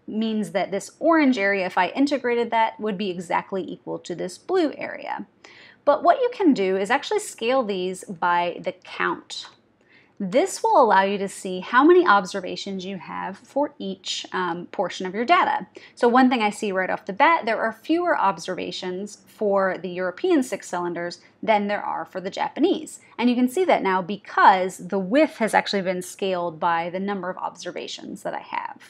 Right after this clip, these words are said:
But there's one more kind of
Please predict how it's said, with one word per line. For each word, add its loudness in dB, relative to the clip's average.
But 8
there's 4
one 6
more 8
kind 2
of 0